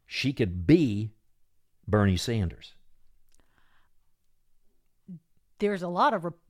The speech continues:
Speaker 2: a lot of Democrats who don't. I mean, they, the Democrats always love to talk about, oh, all the feuds going on in the Republican
Speaker 1: Mm.
Speaker 2: Party, the Trumpers, you know, the Trumpers versus the Never Trumpers. We don't even know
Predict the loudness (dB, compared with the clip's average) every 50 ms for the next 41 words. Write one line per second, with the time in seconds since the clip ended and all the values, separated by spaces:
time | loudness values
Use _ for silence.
0 | -12 -10 -8 -6 -2 0 0 0 -2 -4 -6 -8 -8 -8 -8 -8 -8 -8 -8 -10
1 | -10 -12 -14 -12 -8 -4 -4 -4 -4 -4 -8 -14 _ -20 -20 -20 _ -12 -10 -8
2 | -6 -6 -4 -4 -6 -6 -8 -10 -12 -12 -8 -4 -4 -2 -2 -2 -4 -4 -4 -4
3 | -4 -4 -2 -2 -2 -2 -4 -6 -8 -8 -8 -8 -8 -6 -6 -6 -6 -6 -6 -6
4 | -4 -4 -4 -4 -2 -2 -2 -2 -2 -2 -2 -2 -4 -8 -12 _ _ -10 -8 -6
5 | -6 -6 -8 -10 -10 -8 -6 -6 -4 -4 -4 -4 -4 -4 -4 -6 -6 -6 -8 -8
6 | -8 -4 -4 -4 -2 -4 -6 -6 -6 -6 -6 -4 -2 -2 0 -2 -2 -4 -8 -8
7 | -10 -8 -8 -8 -8 -8 -8 -8 -8 -8 -10 -14 -18 -20 -20 -20 -20 -20 _ _
8 | -12 -10 -10 -10 -10 -12 -10 -6 -6 -6 -4 -4 -6 -6 -8 -8 -6 -8 -8 -6
9 | -8 -10 -10 -10 -8 -6 -4 -4 -4 -6 -8 -8 -6 -4 -4 -4 -4 -4 -4 -4
10 | -6 -6 -8 -14 -20 -20 -20 -20 -20 -20 -20 _ _ _ -20 -20 -20 -20 -20 _
11 | _ _ -10 -4 -2 0 2 2 2 0 0 -2 -6 -6 -6 -6 -6 -6 -6 -4
12 | -4 -4 -4 -4 -4 -6